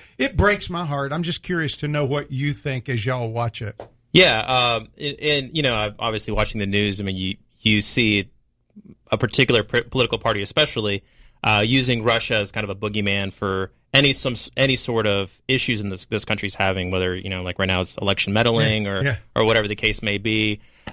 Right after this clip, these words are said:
Speaker 2: Um, I mean, personally, I, I kinda consider myself a little bit more Ukrainian.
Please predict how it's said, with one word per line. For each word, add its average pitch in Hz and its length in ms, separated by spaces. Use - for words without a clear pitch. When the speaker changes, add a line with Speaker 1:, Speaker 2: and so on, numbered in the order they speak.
Speaker 2:
Um, 104 680
I 156 100
mean, 156 180
personally, 196 400
I, 127 260
I 139 140
kinda 151 180
consider 135 320
myself 120 560
a 120 40
little 117 120
bit 107 100
more 107 160
Ukrainian. 107 640